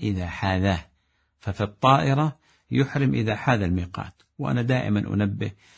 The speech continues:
إلى أن الإنسان يقدم ال-، ال-، التلبية، النية طبعا في القلب، قبل أن يصل إلى الميقات، لأن الطائرة سريعة جدا، فينوي بقلبه ثم يلبي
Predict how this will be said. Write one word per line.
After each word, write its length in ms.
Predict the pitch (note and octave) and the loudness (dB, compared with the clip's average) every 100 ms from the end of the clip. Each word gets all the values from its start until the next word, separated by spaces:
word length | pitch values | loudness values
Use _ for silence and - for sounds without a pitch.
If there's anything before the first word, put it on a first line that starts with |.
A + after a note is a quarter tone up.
| _ _ A#2+ | _ _ -4
إلى 140 | G#2+ | -2
أن 200 | A2 G2+ | 0 2
الإنسان 560 | G2 G2+ G2 A2 G2+ - - _ | 2 0 -2 0 -2 -2 -10 _
يقدم 680 | G#2+ - C#3 A#2+ A2+ G#2+ F#2+ | -6 -2 -2 -2 -2 0 0
ال-، 200 | F2 - | 0 -4
ال-، 640 | - - - G1+ G1+ G1+ - _ _ _ - | -12 -8 -6 -6 -6 -10 -14 _ _ _ -12
التلبية، 760 | F#2+ - A#2 A#2 A#2 C3 D3 B2 _ - | -12 -2 0 2 2 2 0 -4 _ 2
النية 360 | G#2 A#2+ G2+ | 4 6 4
طبعا 340 | D#2+ F#2 F#2 F#2+ | 0 -4 -4 -6
في 140 | - | -6
القلب، 400 | G#2 - D3 F#3 - _ _ _ _ | -8 -2 0 0 -6 _ _ _ _
قبل 460 | D#3 E3+ B2+ A2 - - _ _ _ _ | 0 2 2 0 -4 -12 _ _ _ _
أن 160 | A2 G2+ | -2 0
يصل 260 | A#2 - G#2 | 0 0 -2
إلى 280 | - G#2+ | -2 -2
الميقات، 560 | F#2+ G2 F#2+ - A2 - | 0 -2 -4 -4 -6 -4
لأن 220 | G2 G2 | -4 -2
الطائرة 560 | F#2+ - A#2 A#2 G2+ G2 | -4 -4 -2 -2 -2 -4
سريعة 500 | - G#2 A#2+ F#2+ F2+ | -2 0 0 0 -2
جدا، 480 | G#2 G#2+ A2 D3 F#3 _ _ _ _ | -2 -2 2 2 2 _ _ _ _
فينوي 640 | - A2+ - C3+ C3 A2 | -2 -2 2 4 4 4
بقلبه 500 | G2+ G#2 - B2 B2 | 0 -2 -2 0 0
ثم 260 | A2 G#2 G2 | -2 0 0
يلبي 640 | G2+ G2+ G#2+ G#2+ A2+ C#3 | 2 0 -2 0 -2 -2